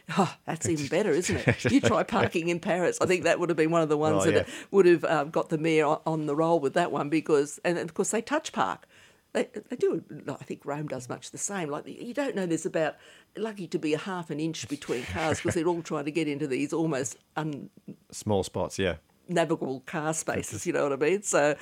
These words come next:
Speaker 1: yeah, I think this is all a good thing too, that you're making public transport better.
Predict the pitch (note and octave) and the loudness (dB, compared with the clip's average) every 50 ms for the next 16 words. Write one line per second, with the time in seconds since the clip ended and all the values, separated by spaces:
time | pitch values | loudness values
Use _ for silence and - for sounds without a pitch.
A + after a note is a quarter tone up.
0 | - - G4+ - - - G3 F3+ D3 D#3+ - G3+ E3+ E3 G3 G3+ - F#3 E3 F#3 | -8 -10 -10 -6 4 6 8 8 8 6 4 0 2 2 0 0 0 -2 0 0
1 | D#3 C#3+ C#3 B2 F3+ D#3+ D#3+ - - C#3 B2+ B2 B2 _ - F#3+ F3 D#3 C3 A2+ | 0 0 0 0 0 0 0 0 -2 -2 -2 -2 -4 _ -2 0 0 0 0 -2
2 | - - C#3 - - _ - - B2+ C#3 D3 D#3+ D#3+ D3+ E3 - - D3 - - | -4 -4 -6 -6 -6 _ -8 -6 -4 -2 0 -2 -2 -2 -6 -10 -10 -10 -8 -8
3 | - - _ _ _ - G3+ F3 E3+ E3 - _ F#3 - - F3 E3 D#3+ E3 D#3 | -10 -12 _ _ _ -6 -4 -2 -2 -4 0 _ -2 0 2 0 0 0 0 -4